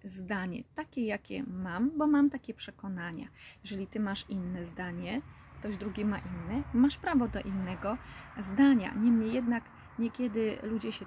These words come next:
tak kłócą o swoje zdanie, że się nawet potrafią pokłócić na całe życie,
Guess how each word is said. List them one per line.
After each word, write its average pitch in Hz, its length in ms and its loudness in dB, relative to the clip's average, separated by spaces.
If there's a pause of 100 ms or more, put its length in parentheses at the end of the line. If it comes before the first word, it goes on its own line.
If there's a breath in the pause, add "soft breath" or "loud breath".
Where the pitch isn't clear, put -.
tak - 340 -6
kłócą 277 540 -4
o 208 60 -8
swoje 208 360 -6
zdanie, 233 340 0
że - 60 -8
się 226 100 -8
nawet 254 320 -2
potrafią 208 440 -8
pokłócić - 560 -10
na 185 140 -8
całe 285 360 0
życie, 254 360 -4